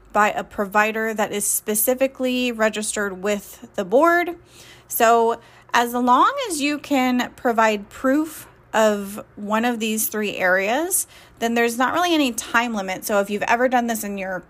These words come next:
career, then you can still use that. And this is a one-time educational need.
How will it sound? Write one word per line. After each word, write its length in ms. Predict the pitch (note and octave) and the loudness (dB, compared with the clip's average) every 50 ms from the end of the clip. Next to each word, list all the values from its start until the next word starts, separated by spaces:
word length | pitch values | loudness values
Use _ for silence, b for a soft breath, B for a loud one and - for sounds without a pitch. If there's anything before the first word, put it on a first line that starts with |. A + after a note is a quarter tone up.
| - | -18
career, 500 | - - A3 C#4 F4+ F#4 F4+ E4 D#4 D4 | -10 -6 -4 0 2 2 2 2 0 -2
then 400 | B3+ A3 A3+ A3+ G#3+ G#3 G#3+ - | -2 0 0 0 0 -2 -4 -6
you 140 | G3+ G#3+ G#3 | -4 -6 -6
can 160 | - A3 G3+ | -4 -6 -8
still 280 | G#3 - - A3 G#3 G3+ | -8 -6 -6 -4 -4 -4
use 380 | G3+ F3+ F#3 G#3+ G#3+ A3+ A#3 - | -4 -6 -6 -6 -6 -6 -4 -2
that. 460 | C4+ C#4 D4 D#4+ F4 E4+ E4+ - - B B B B B B B B B B B - | 0 0 0 0 -2 -2 -6 -10 -12 B B B B B B B B B B B -4
And 300 | A3 A#3+ A#3 A#3+ A#3+ A#3 - - | -2 0 0 0 0 -2 -4 -2
this 180 | A#3 A#3+ A#3+ - | -2 -2 -2 -2
is 340 | C4 B3 A#3 A3+ - - - - - - | -4 -4 -2 -4 -6 -8 -8 -12 -6 -2
a 80 | A3+ G#3+ | -2 -2
one-time 1120 | G#3+ G#3+ A3+ B3 C#4 D4 F4 E4+ - D4 D4+ C#4+ D4 C#4+ C#4+ D4 D4 D4 D4+ D#4+ E4 E4 - - - - - - - - - - - - - - - - | 0 0 2 2 4 4 2 0 0 0 0 2 2 2 2 2 2 2 2 2 0 -2 -6 -14 -20 -20 -20 -20 -20 -20 -20 -20 -20 -20 -20 -20 -12 -6
educational 760 | - A#3 A3+ G#3+ A#3+ - C4+ B3 A#3+ - B3 A#3+ A#3+ A#3 A#3 | -6 -4 -4 -4 -6 -4 -4 -4 -2 -4 -4 -2 -2 0 0
need. 560 | A3 A3 A3+ A3+ A3 G#3 F#3+ F#3+ G3+ A3 B3 | 0 -2 -2 0 -2 -2 -2 -2 -4 -4 -6